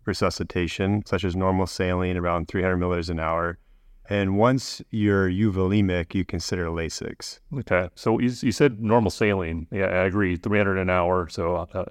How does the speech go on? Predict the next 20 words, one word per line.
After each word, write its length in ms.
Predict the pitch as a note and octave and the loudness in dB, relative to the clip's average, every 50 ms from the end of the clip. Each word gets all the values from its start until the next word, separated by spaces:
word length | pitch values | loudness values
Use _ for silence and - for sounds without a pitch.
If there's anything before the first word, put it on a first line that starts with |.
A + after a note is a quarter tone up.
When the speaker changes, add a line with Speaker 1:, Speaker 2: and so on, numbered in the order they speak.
| - - - - | -10 -12 -12 -12
Speaker 2:
a 120 | - - | -12 -6
high 160 | - - G#2+ G#2+ | 0 4 4 6
rate 380 | G2+ F#2+ F#2 E2 E2 - - - - - - - - - - | 6 4 2 0 -2 -4 -8 -10 -16 -20 -20 -20 -20 -20 -10
for 320 | - G2 E2 E2 D#2+ D#2+ D#2 | -6 -4 -2 -2 -2 0 2
hypercalcemic 680 | F#2+ F#2 - G2 F2 - - F2 E2 - F#2 E2+ E2 D#2+ | 2 2 2 0 -4 -2 -2 -4 -2 -2 -4 -6 -6 -4
crisis. 460 | - - F2 E2+ D#2+ - F2 D#2+ - | -2 0 0 0 0 -2 -6 -6 -4
But 200 | - G2 F2+ - | -4 -4 -4 -4
w-, 320 | - - A2+ G#2+ G#2+ A2+ - | -6 -8 -4 -2 -2 -2 2
why 160 | - A2+ A#2 | 2 2 4
not 240 | B2+ C3+ B2 A2+ - | 4 4 4 2 0
lactated 480 | - - F#2+ F#2 E2+ - G2 F2 E2+ E2+ | 0 0 0 0 2 0 -4 -4 -4 -4
ringers? 420 | E2+ F2 E2 C#2+ - - - - - - - - - - - - _ _ - _ - - - - - | -4 -6 -6 -8 -12 -14 -18 -20 -20 -20 -20 -20 -20 -20 -20 -20 _ _ -20 _ -20 -20 -20 -8 -4
Speaker 1:
It's 380 | C3 A#2+ - - - - - - _ - | -4 -2 -2 -4 -10 -14 -16 -16 _ 2
controversial, 600 | D3 D3 C3+ - B2+ G#2+ A2 A2 G#2 - - G#2 | 4 4 4 4 2 2 4 4 4 2 0 0
but 200 | G2 G#2 G2 F#2 | 2 2 2 2
L 160 | G2 G2+ G2 | 4 4 4
R 160 | F#2+ F#2 F2+ | 4 2 2
contains 460 | - - F2+ D#2+ - F2+ F2 E2+ E2 | 0 -2 -4 -4 -2 -4 -4 -4 -4
calcium. 640 | - - F2 D#2+ D#2 - - G#2 G#2 G#2 G2 G#2 G#2 | -4 -4 -4 -4 -4 -4 -6 -4 -4 -4 -4 -4 -4
Speaker 2:
Yeah, 180 | F2+ D2+ D2 | -4 -4 -4